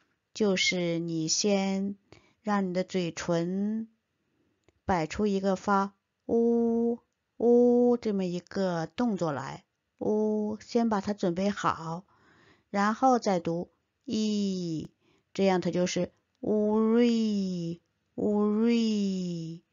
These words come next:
是这样划过来的。但是呢，这个呜，你不让它发出声音来，直接把后面的日，read，read，read，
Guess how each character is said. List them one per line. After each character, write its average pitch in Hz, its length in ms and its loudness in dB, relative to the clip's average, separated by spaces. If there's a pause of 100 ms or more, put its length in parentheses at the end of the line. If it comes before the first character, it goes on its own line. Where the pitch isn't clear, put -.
是 - 160 -10
这 254 100 4
样 226 140 4
划 165 340 -2
过 208 140 0
来 160 160 0
的。 156 180 -8 (400)
但 254 160 6
是 247 140 2
呢， 226 180 4
这 233 140 2
个 220 180 2 (220)
呜， 214 880 2
你 170 120 -2
不 180 140 -2
让 202 160 0
它 190 80 0
发 214 260 2
出 214 140 -2
声 240 260 0
音 214 200 0
来， 160 340 -4 (540)
直 175 160 -2
接 185 260 2
把 170 220 -2
后 202 220 0
面 185 200 2
的 165 160 -2 (220)
日， 170 800 0 (480)
read，read，read， 202 3500 -2